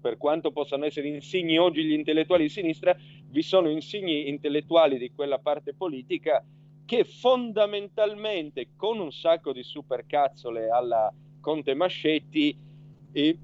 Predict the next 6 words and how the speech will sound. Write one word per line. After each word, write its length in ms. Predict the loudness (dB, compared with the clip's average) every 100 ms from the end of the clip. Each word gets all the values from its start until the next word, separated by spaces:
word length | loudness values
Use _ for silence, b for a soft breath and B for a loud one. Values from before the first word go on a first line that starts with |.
| -10 -12
in 220 | -4 -2 4
questi 280 | 4 4
ultimi 380 | 0 -2 0 -2
giorni 360 | 4 4 4 2
stanno 1000 | -2 2 6 6 4 -2 0 4 4 0 _
giustificando, 1300 | -10 -10 -12 -12 -6 0 2 0 -4 -2 2 0 -2